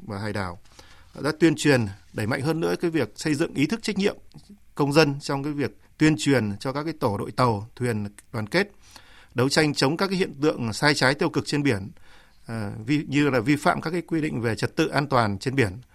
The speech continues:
buôn lậu, gian lận thương mại và đánh bắt có cái tính chất hủy diệt nguồn lợi thủy sản, cũng như là phá hoại cái môi trường sinh thái biển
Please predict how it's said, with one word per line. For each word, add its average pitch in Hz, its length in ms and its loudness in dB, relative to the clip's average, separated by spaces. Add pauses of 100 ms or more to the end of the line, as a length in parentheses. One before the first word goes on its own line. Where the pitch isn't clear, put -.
(220)
buôn 147 160 4
lậu, 156 240 0
gian 135 120 0
lận 131 120 -6
thương 147 160 -2
mại 143 240 0 (180)
và 107 240 -6
đánh 117 180 -4
bắt 180 180 -4
có 139 100 -6
cái 143 100 -4
tính 143 200 -2
chất 214 260 -2
hủy 110 220 -2
diệt 120 220 2 (200)
nguồn 120 200 0
lợi - 160 -2
thủy 107 180 -4
sản, 85 320 -6 (520)
cũng 139 160 -6
như 147 120 -2
là 110 340 0
phá 127 200 4
hoại 190 220 2
cái 151 100 -4
môi 147 200 4
trường 120 260 0
sinh 135 180 -8
thái 139 160 0
biển 107 240 2